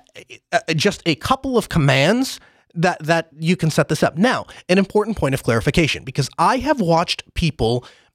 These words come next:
bang each other's heads against the internet lately talking about this idea of authenticity. And the, uh, the question is, does an H T T P, does an S S L certificate verify that a person representing a company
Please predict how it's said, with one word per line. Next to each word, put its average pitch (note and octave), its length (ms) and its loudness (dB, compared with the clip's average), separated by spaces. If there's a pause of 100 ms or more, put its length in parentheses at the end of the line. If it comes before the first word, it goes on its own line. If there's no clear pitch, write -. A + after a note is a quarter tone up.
(680)
bang B3+ 300 2
each A#3 300 0
other's G3 240 2
heads G3+ 640 -2
against G3 360 0
the F3+ 100 -4 (100)
internet C4 320 2
lately B2 460 -2 (100)
talking B3+ 400 0
about C3 240 2
this - 160 2
idea D3 320 4
of D3+ 80 0
authenticity. C3+ 680 -2
And D#3+ 140 0
the, F3+ 120 2
uh, - 140 0
the D#3+ 100 -2
question - 520 0
is, A2 400 -6 (840)
does A3 320 2
an B3+ 140 2
H G3 260 0
T A#3+ 120 0
T - 120 -20
P, D#3+ 80 -4
does G3+ 240 2
an C#4+ 120 -2
S F3 200 0
S - 140 -4
L E3 120 2
certificate - 680 -4 (380)
verify C3+ 760 0 (260)
that D#3 200 2
a E3 80 2
person D#3 560 -2
representing F#3+ 680 0
a C3+ 60 -2
company C3 500 -2